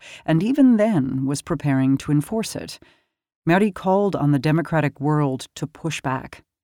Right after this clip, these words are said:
The West should make it emphatically clear to the Russian leadership that another imperialist expansion will not stand a chance. At that,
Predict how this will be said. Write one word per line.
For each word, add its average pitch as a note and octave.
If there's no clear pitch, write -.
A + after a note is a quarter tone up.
The D3+
West D#3+
should D3
make F#3
it -
emphatically F3+
clear D#3+
to D3+
the C#3+
Russian C#3
leadership C#3+
that D3+
another F3+
imperialist G3+
expansion D3+
will E3+
not F3+
stand C#3+
a C#3+
chance. -
At -
that, C#3+